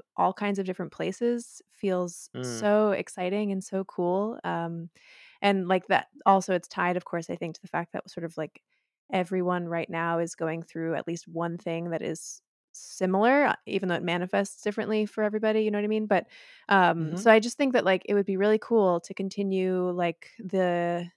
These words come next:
Speaker 1: I don't know, like, the fact that, you know, it could do, uh, yeah, that, that a f-, good friend of mine who lives in the U K is, who's, like, learning to be a yoga instructor is, like,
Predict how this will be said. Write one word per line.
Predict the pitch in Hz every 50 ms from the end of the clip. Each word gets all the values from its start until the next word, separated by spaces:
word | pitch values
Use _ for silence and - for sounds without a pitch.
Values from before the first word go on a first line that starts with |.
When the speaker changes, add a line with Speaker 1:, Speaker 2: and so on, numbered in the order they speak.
| _ _ _ _ _ _ _ -
Speaker 1:
I | 220
don't | 233 220
know, | 180
like, | 175 185 196 -
the | 226 214
fact | 240 220 214 -
that, | 233 208 196 - _ _ _ -
you | - 208
know, | 180 151
it | 170 170
could | - 190
do, | 190 202 202 202 202 202 196 196 196 196 - _ _ _ _ _ _ _ _ _ -
uh, | - 190 190 190 190 185 190 190 170 - - - - - - - - - - _ - - - -
yeah, | - 269 247 185 -
that, | - - - 208
that | 214 190 - -
a |
f-, | 214 196 - -
good | - 214 202 -
friend | - 208 202 196
of | 202 196
mine | 202 196 196 196 196 196 196 196
who | 196 196 202 196
lives | 190 190 185 185 -
in | 196 190 190 190 190 185 185
the | 190 190
U | 190 196 202
K | - - 180 175 180 190 208 214 214
is, | 196 190 - - - - -
who's, | 196 196 185 -
like, | 185 180 180 -
learning | 185 185 185 185 185 185
to | - 185
be | - 185 180
a | 180
yoga | 180 175 170 175 175 185
instructor | 185 185 - - 196 196 - - 226 226 226
is, | 220 202 -
like, | 202 190 185 185